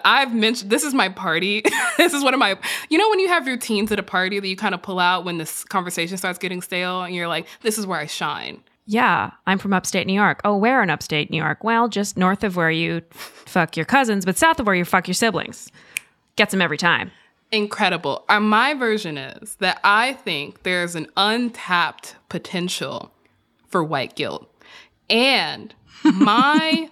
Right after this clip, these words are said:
Speaker 2: <laughs>
Speaker 1: entire business scheme would be to basically turn white guilt into money for me.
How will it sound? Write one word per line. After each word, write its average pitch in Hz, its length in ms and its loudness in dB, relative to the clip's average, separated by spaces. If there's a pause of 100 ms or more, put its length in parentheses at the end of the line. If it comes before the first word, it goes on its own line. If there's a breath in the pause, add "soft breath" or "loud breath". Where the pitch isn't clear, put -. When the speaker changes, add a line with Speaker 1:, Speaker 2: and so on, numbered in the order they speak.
Speaker 2:
<laughs> - 120 -20
Speaker 1:
entire 233 760 2
business 208 520 -2
scheme 165 760 -6
would 208 360 -2
be 185 460 -6 (440 soft breath)
to 196 380 0 (1200 loud breath)
basically 185 760 0
turn 220 400 0
white 208 320 0
guilt 190 320 0
into 175 260 -2
money 170 460 -4 (140 soft breath)
for 170 320 -4
me. 135 340 -6